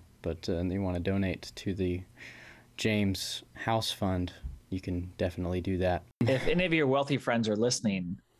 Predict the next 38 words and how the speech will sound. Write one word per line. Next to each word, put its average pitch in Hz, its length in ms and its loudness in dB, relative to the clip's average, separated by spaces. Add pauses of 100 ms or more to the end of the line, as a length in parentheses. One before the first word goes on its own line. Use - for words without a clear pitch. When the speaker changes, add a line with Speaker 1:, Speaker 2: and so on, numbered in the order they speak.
Speaker 2:
and 127 100 4
would 120 120 4
like 113 200 4
to 120 80 2
become 110 300 4
my 123 260 4
wealthy 104 360 0
friends, 73 540 -2 (100)
who 110 160 4
are 104 60 4
my 98 180 4
generous 135 480 2
wealthy 98 280 -2
friends, - 600 -2 (360)
I 104 180 2
am 98 240 2
taking 110 340 0
applications. - 640 -6 (220)
Speaker 1:
Basically, 151 420 2
both 127 240 2
of 113 120 4
us 107 200 0
would 92 100 0
love 90 480 0 (140)
more 101 180 4
wealthy 92 320 2
friends 95 540 -2
and 87 640 0
would - 140 -2
like 92 200 4
them 143 120 2
to 87 60 -4
be - 100 0
generous. 123 160 4
Speaker 2:
Generous 156 500 2
wealthy 107 300 2
friends. 104 480 0
Speaker 1:
Yes, - 0 -